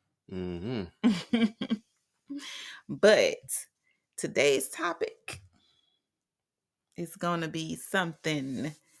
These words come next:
Speaker 2: very much needed because there's so many, it's nothing new,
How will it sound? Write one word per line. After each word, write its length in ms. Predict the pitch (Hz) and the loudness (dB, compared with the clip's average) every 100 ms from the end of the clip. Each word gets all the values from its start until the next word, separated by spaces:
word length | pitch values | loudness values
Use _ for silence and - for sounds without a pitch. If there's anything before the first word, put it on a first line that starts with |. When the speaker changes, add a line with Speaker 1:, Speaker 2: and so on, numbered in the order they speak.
| _ - | _ -4
Speaker 2:
very 680 | 156 180 214 214 208 208 202 _ _ _ _ _ | 4 6 6 2 0 -2 -6 _ _ _ _ _
much 920 | 156 160 165 165 - - - - - - _ _ _ _ _ _ _ _ _ _ _ - | -4 0 2 2 -2 -6 -2 -2 -2 -10 _ _ _ _ _ _ _ _ _ _ _ -8
needed 640 | 165 165 175 143 131 131 - | -4 -2 -2 0 -2 -2 -6
because 1200 | 151 143 156 151 - - - 64 - - - - - _ _ _ _ _ _ _ _ - | -6 -4 -4 -2 0 -2 -2 -4 -6 -10 -10 -14 -16 _ _ _ _ _ _ _ _ -12
there's 500 | 147 156 151 131 - | 2 6 6 4 0
so 320 | - 165 160 | 0 4 4
many, 360 | 156 156 147 - | 4 2 2 0
it's 140 | 160 | 2
nothing 360 | 190 277 190 147 | 4 4 4 2
new, 260 | 175 139 | 0 -2